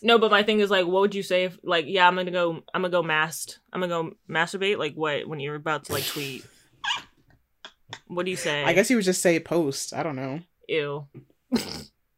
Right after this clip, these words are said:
Speaker 2: But yeah, I, there's just
Speaker 1: Their
Speaker 2: no
Speaker 1: homepage
Speaker 2: replacement.
Speaker 1: says, "Social networking that's not for sale." But then if you scroll to the bottom, sponsors.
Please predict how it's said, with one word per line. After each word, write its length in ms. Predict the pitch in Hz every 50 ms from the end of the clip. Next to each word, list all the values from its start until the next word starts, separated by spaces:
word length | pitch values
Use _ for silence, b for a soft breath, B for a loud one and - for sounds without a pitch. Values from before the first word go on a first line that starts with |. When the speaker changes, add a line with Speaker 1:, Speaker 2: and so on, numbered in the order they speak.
| _ _ _ _ _ _ _ _ _ _ _ _ _ _ - -
Speaker 2:
But 60 | 131
yeah, 260 | 123 120 120 117 - -
I, 140 | 143 165
there's 340 | 165 160 165 - 170 175 180
just 160 | 190 208 190
Speaker 1:
Their 160 | 196 226 233 -
Speaker 2:
no 60 | -
Speaker 1:
homepage 120 | 233 233
Speaker 2:
replacement. 300 | 254 262 269 208 214 214 -
Speaker 1:
says, 260 | 214 202 208 202 -
"Social 260 | 226 208 214 214 240
networking 400 | 220 196 170 180 196 196 208 185
that's 220 | 180 170 165 - -
not 240 | 170 160 156 - -
for 80 | 156
sale." 320 | 147 - 156 151 147 147 147
But 260 | 147 - 180 170 165
then 140 | 190 180 180
if 120 | 180 175
you 60 | 190
scroll 220 | - - 175 175 175
to 60 | 175
the 80 | 180
bottom, 480 | 165 156 151 151 160 180 196 220 214 208
sponsors. 800 | _ - - - 170 156 160 175 214 220 214 240 247 240 -